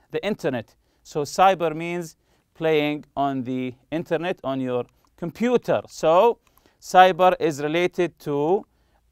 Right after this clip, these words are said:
yes, you guessed it right, related to computers. The next one is networking. You know this, of course. Using email, socia-, uh, social networking sites,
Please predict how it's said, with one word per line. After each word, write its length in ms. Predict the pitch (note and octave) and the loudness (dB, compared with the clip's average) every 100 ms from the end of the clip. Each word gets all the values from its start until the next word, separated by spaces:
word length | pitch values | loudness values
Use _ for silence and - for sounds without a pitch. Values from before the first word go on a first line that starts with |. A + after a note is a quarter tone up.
| _ | _
yes, 540 | D#3+ E3 G3+ - - | 2 6 4 2 -10
you 100 | C3 | -10
guessed 300 | B2+ E3+ - | -6 -8 -8
it 140 | D3 A#2 | -14 -2
right, 320 | C#3+ C#3 C#3+ _ _ | 2 4 2 _ _
related 480 | - C3+ D3+ D#3 C#3+ | -6 -4 -2 -4 -10
to 340 | - B2+ A#2 A#2+ _ _ _ | -8 -6 -6 -8 _ _ _
computers. 640 | - F3+ A#3+ A#3 B2+ G#2 _ _ _ _ | -10 -6 0 0 0 -8 _ _ _ _
The 100 | - | -4
next 260 | D#3+ A3 - | -2 -2 -2
one 220 | G3 G3+ | 0 0
is 360 | E3+ F#3 E3+ C#3+ | 0 -2 -2 -4
networking. 840 | F3+ C4+ - D#3+ D3+ B2 D3+ F3+ | -4 -4 -4 0 0 0 -8 -8
You 80 | G3+ | -6
know 160 | A#3+ E3 | -4 -2
this, 160 | B2+ | -4
of 160 | B2 - | -10 -8
course. 460 | D3+ D#3+ G#3 - _ _ | -2 0 0 -4 _ _
Using 420 | - D#3 D#3 D#3 C#3 | -6 -4 -2 -4 -4
email, 340 | E3 D#3+ D#3+ D3+ | -6 -4 -4 -6
socia-, 400 | - E3+ - D3 | -6 -8 -8 -12
uh, 80 | C#3 | -10
social 380 | - F3 - C3+ | -2 -2 -2 -6
networking 580 | D#3 - D#3 D3 C3+ | -6 -4 -4 -4 -8
sites, 400 | - D#3 D#3 - | -4 -2 -2 -4